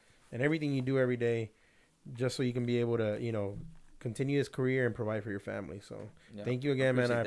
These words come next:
Speaker 2: brother.
Speaker 1: appreciate you coming out, and, uh,
Speaker 2: Thanks,
Speaker 1: I
Speaker 2: boss.
Speaker 1: look forward to, to having you here again. Uh,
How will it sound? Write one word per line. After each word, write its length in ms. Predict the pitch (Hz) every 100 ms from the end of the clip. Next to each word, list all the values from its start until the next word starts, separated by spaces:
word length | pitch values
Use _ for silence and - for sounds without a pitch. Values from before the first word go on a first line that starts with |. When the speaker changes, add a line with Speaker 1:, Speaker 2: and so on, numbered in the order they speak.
| 101
Speaker 2:
brother. 60 | 131
Speaker 1:
appreciate 260 | 110 139 127
you 60 | 131
coming 280 | 127 123
out, 340 | 123 123 120 -
and, 320 | 113 107 104
uh, 140 | 101 98 101 -
Speaker 2:
Thanks, 200 | 117 110
Speaker 1:
I 20 |
Speaker 2:
boss. 180 | 107 120
Speaker 1:
look 180 | 139 143
forward 300 | 156 151 147
to, 180 | 147 127
to 160 | - 131
having 220 | 135 139
you 120 | 143
here 200 | 143 139
again. 380 | 131 151 165 147 - - - -
Uh, 440 | - 127 120 110